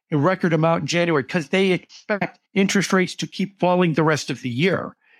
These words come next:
If they did, they would be holding off as long as they can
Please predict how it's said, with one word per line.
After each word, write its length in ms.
If 200
they 140
did, 320
they 120
would 280
be 120
holding 360
off 380
as 140
long 180
as 100
they 100
can 420